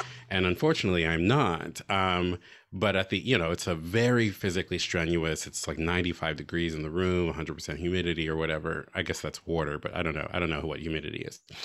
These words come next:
Speaker 2: Um, but it's an hour and a half of strenuous exercise, and then at the end of it, you're, like, completely drained. You're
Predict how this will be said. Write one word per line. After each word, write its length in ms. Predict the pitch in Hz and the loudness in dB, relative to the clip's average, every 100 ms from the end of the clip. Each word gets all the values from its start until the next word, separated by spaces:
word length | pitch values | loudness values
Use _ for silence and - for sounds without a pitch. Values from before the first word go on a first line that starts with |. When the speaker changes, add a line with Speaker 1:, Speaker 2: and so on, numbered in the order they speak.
| - - | -14 0
Speaker 2:
Um, 340 | 101 95 95 - - - - - - | 2 4 2 -2 -14 -16 -18 -20 -8
but 500 | 95 104 101 92 - _ | 0 4 4 2 -2 _
it's 460 | - 107 98 85 - - | -2 2 2 0 -10 -8
an 140 | 90 90 | -8 -4
hour 160 | 113 139 | 2 4
and 80 | 135 | 4
a 40 | |
half 220 | 101 90 - | 2 0 -2
of 80 | - | -2
strenuous 420 | - 90 85 - | 0 2 2 0
exercise, 720 | 76 - 80 78 76 76 - | -4 -6 -6 -2 -2 -4 -8
and 120 | 87 | -4
then 100 | 90 85 | -2 -2
at 80 | |
the 100 | - | -4
end 140 | 95 101 | 0 0
of 100 | 82 | 0
it, 80 | 135 | -2
you're, 140 | 78 | -2
like, 260 | 76 76 - | -2 -4 -8
completely 540 | - 87 - 107 104 104 | -8 -6 -2 0 2 0
drained. 340 | 85 82 80 | 2 0 0
You're 200 | 78 73 | -2 -6